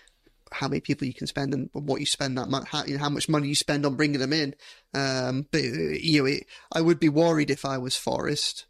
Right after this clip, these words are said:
Um, and I just think that, I mean, from Everton's perspective now, they move above Nottingham Forest, don't they? And that's, that's a good place to be. And I think the target should be do everything that they can. The di-, the target,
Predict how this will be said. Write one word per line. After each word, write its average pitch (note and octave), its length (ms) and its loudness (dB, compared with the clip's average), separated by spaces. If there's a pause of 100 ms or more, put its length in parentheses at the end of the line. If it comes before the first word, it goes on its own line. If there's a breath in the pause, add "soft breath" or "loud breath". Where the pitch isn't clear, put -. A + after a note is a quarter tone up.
(120)
Um, C#3 600 -2
and C#3 80 0
I C#3 80 0
just C3+ 180 -2
think C3+ 300 -2
that, C3 320 0
I - 480 -16
mean, B2+ 80 -2
from - 140 -2
Everton's C3 300 -4
perspective - 520 -6
now, C#3 340 -6
they C#3 140 0
move C3+ 180 0
above C3+ 400 -8
Nottingham C#3 300 -6
Forest, B2 340 -4
don't C#3 220 0
they? - 140 -4
And - 140 -4
that's, - 200 -6
that's - 180 -6
a C#3 60 0
good - 200 -4
place - 260 -4
to C#3 100 0
be. C#3 160 2
And B2 100 -2
I C#3+ 40 -8
think - 160 -8
the - 60 -10
target C#3 440 -2
should - 200 -6
be C3 280 -4 (960 loud breath)
do C#3 100 0
everything C#3+ 320 -4
that - 80 -6
they - 80 -4
can. C3+ 220 -4
The D3 60 0
di-, E3 220 2
the D3 140 -4
target, D3+ 420 -2